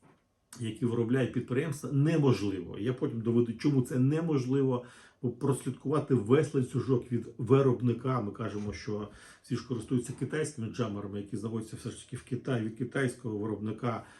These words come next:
до безпосередньо збиральника на території України, де буде закладено вже його один відсоток, і маржинальності, звісно, не буде ніякої, ну, це не цікаво. А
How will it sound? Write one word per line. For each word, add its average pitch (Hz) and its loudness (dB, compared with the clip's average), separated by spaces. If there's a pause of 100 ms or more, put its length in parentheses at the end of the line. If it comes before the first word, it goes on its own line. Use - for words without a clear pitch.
(200)
до 117 6
безпосередньо 123 2
збиральника 104 2
на 104 -4
території 110 -2
України, 139 0
де 104 -2
буде 113 0
закладено 107 -2
вже 107 -4 (260)
його 127 -2
один 117 6
відсоток, 135 -2 (520)
і 135 0
маржинальності, 120 2
звісно, 123 -2
не 120 4
буде 117 2
ніякої, 120 0
ну, 123 2 (100)
це 143 -4
не 123 -2
цікаво. 104 -10
А 131 0